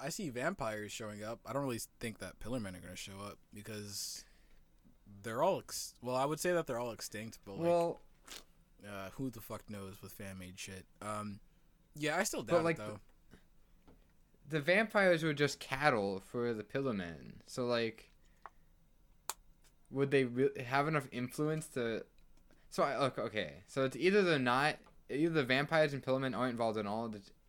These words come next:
Speaker 2: at all, and it's just some guy trying to get the mask.
Speaker 1: Yeah.
Speaker 2: Or it's, like, an old Pi-, like, an old Pillar Man guy,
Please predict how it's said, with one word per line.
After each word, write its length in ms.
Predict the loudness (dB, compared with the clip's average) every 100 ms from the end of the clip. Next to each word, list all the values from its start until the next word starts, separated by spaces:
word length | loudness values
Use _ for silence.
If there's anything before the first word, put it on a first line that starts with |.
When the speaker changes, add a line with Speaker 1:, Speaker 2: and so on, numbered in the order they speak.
| -8 -2
Speaker 2:
at 100 | 2
all, 220 | 4 2
and 160 | 0 -4
it's 80 |
just 160 | -6 -4
some 180 | -4 -2
guy 220 | -2 -2
trying 180 | -4 -4
to 60 | -4
get 120 | -6
the 60 | -8
mask. 400 | -10 -8 -8 -4
Speaker 1:
Yeah. 180 | -6 -6 -16 -20 _ -20 -20 -20 0
Speaker 2:
Or 180 | 6 6
it's, 140 | 6
like, 260 | 4 2 -2 -4
an 140 | 0
old 340 | 4 6 6 2
Pi-, 140 | -6 -2
like, 220 | 0 0 -2
an 100 | -4
old 300 | 0 0 0
Pillar 260 | 2 4 4
Man 280 | 4 2
guy, 460 | 2 2 2 -2